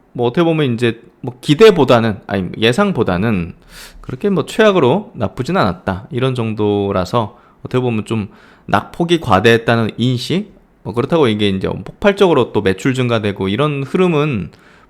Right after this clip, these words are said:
뭐 가이던스에서 나오진 않았고, 예, 낙폭 과대예요, 사실. 그래서 오늘 이제 제목도 낙폭 과대 성장주 접근할 필요 있는 얘기를 좀 드리는 거고,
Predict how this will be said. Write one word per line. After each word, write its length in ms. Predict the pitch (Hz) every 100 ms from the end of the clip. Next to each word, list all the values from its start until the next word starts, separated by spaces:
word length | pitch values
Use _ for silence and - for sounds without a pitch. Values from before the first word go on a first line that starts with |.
| -
뭐 320 | 110 101 98
가이던스에서 540 | 98 110 120 123 120 110
나오진 340 | 92 95 135
않았고, 640 | 143 92 - - 87 101 _ _ _ 92
예, 260 | 82 78 - _
낙폭 400 | - 117 - 190
과대예요, 600 | - 104 165 175 95 101 -
사실. 340 | - 95 - - _ _ _ -
그래서 320 | 107 107 104 - - - - - -
오늘 260 | 123 127 123
이제 400 | 110 110 101 - -
제목도 640 | 127 139 135 - 123 117
낙폭 400 | 104 - - -
과대 200 | 151 143
성장주 520 | 170 165 160 156 147
접근할 1120 | 113 - - 147 123 92 78 90 - 131 117
필요 160 | - 117
있는 460 | 101 98 107 87 - _ _ -
얘기를 480 | 95 110 104 98 98
좀 180 | 101
드리는 300 | 92 104 98
거고, 440 | 87 - 95 90